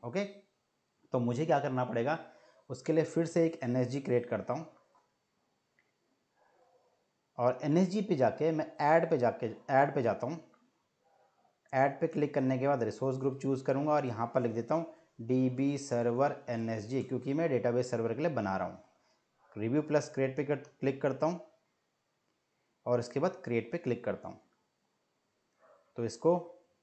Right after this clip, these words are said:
क्रिएट होने देते हैं, मैं वीडियो को तब तक के लिए पॉज करता हूँ। ओके दोस्तों, तो I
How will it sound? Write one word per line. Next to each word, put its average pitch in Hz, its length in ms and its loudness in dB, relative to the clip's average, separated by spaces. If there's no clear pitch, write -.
क्रिएट 160 220 6
होने 135 160 4
देते 123 220 2
हैं, 175 160 -4
मैं 139 220 0
वीडियो 120 280 2
को 151 120 2
तब - 220 -4
तक 127 120 0
के 139 60 -2
लिए 139 120 0
पॉज 135 260 4
करता 101 260 -2
हूँ। 151 140 -6
ओके 151 180 4
दोस्तों, 165 400 8
तो 165 340 8
I 135 120 8